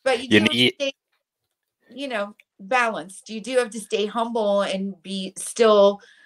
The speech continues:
Speaker 1: trying to learn. Psychology isn't something that you get like,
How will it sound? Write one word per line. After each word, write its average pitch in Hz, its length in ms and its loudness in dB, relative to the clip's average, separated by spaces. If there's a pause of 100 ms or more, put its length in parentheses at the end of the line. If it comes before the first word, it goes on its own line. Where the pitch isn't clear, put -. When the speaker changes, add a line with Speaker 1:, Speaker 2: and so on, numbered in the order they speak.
(640)
Speaker 1:
trying 226 460 2
to 196 100 -6
learn. 226 460 0
Psychology 302 880 -2
isn't 247 440 -6
something 233 600 -6
that 185 200 0
you 190 100 -14
get 190 240 -8
like, 175 220 -8